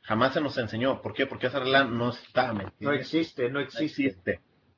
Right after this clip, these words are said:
Speaker 1: Por el apoyo, sí, sí, y te soy sincero, la, la expectativa de la gente de Rino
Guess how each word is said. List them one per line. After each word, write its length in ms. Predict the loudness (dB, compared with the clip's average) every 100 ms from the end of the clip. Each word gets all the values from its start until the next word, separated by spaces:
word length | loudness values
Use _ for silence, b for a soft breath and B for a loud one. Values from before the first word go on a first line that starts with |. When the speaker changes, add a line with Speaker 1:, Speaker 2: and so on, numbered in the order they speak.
| 2
Speaker 1:
Por 180 | 4
el 120 | 6 4
apoyo, 600 | 2 0 2 2 2 -2
sí, 640 | -12 -6 2 2 2 -14 _ -14 2
sí, 360 | 4 4 0 -2
y 100 | -2
te 140 | -2
soy 180 | -2 -2
sincero, 640 | -2 -4 2 4 4 2
la, 340 | 0 2 4 2
la 140 | 2
expectativa 720 | 0 -2 -8 -4 -6 0 2
de 100 | 4
la 100 | 2
gente 340 | 0 -4 -2 0
de 120 | 2
Rino 380 | 2 0 0